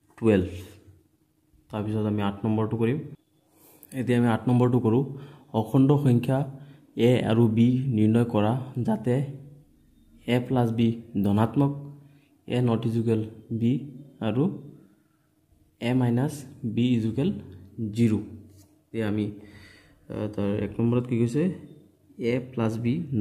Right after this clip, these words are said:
ধনাত্মক হ'ব লাগিব। এ প্লাছ বি,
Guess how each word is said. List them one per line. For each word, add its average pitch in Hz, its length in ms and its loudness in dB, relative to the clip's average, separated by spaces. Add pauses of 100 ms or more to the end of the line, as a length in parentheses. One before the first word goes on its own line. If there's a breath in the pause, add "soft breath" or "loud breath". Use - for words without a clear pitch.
(100)
ধনাত্মক 113 580 2
হ'ব 107 120 -2
লাগিব। 98 400 -2 (1040 loud breath)
এ 110 200 -4 (120)
প্লাছ 117 380 -6 (1160)
বি, 123 340 -4